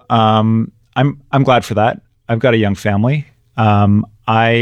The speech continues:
am hugely supportive of what he's done, and I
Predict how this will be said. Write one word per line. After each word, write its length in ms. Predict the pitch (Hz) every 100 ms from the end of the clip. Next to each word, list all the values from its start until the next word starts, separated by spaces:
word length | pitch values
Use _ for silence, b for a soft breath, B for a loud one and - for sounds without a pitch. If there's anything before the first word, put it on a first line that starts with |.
| 117
am 240 | 107 101 92
hugely 560 | - - 120 120 113
supportive 680 | - 107 - 104 98 92 -
of 560 | - 101 98 95 - -
what 160 | - 101
he's 220 | 95 -
done, 360 | - 92 107 101 B B B B
and 340 | 107 101 98
I 120 | 98